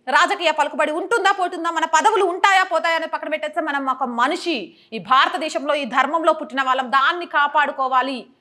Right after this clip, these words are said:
అని పవన్ కళ్యాణ్ మాట్లాడిన మాటలు ఈరోజు దేశవ్యాప్తంగా సంచలనంగా మారడమే కాదు,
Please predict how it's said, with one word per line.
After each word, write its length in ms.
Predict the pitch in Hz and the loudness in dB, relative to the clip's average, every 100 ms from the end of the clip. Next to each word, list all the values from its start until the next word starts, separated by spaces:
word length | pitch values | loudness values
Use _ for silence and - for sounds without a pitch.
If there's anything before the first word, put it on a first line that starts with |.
| _ - | _ -10
అని 180 | 202 | -8
పవన్ 380 | 240 240 220 247 | -6 -6 -6 -6
కళ్యాణ్ 400 | 233 226 226 214 | -8 -6 -6 -6
మాట్లాడిన 560 | 208 208 208 208 202 196 | -8 -12 -6 -6 -6 -10
మాటలు 1000 | 180 175 226 349 381 349 320 349 415 - - _ - | -8 0 4 4 4 2 2 0 -2 -8 -20 _ -6
ఈరోజు 720 | 226 330 349 320 320 302 254 | 2 6 6 6 4 0 -6
దేశవ్యాప్తంగా 1000 | 160 208 294 - 320 262 277 - 277 262 | -2 0 0 2 2 4 2 0 -2 -2
సంచలనంగా 640 | 269 240 254 262 254 247 | 0 -2 0 0 0 0
మారడమే 420 | 226 220 233 233 | 0 0 0 -2
కాదు, 320 | 220 226 415 | -2 -2 -2